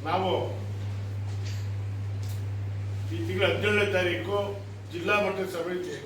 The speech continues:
ಸಭೆ ಕರೆದು ಕೆಲವು ಸಮಸ್ಯೆಗಳ ಬಗ್ಗೆ ಚರ್ಚೆ ಮಾಡಿ ಈಗ ಮೇ ಆರನೇ ತಾರೀಕು ಚಳವಳಿಯನ್ನು ರೂಪಿಸ್ಕೊಂಡಿದ್ದೀವಿ.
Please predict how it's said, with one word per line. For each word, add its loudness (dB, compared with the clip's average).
ಸಭೆ 0
ಕರೆದು 0
ಕೆಲವು 0
ಸಮಸ್ಯೆಗಳ 4
ಬಗ್ಗೆ 0
ಚರ್ಚೆ 0
ಮಾಡಿ 2
ಈಗ 0
ಮೇ 4
ಆರನೇ 6
ತಾರೀಕು 0
ಚಳವಳಿಯನ್ನು 4
ರೂಪಿಸ್ಕೊಂಡಿದ್ದೀವಿ. -2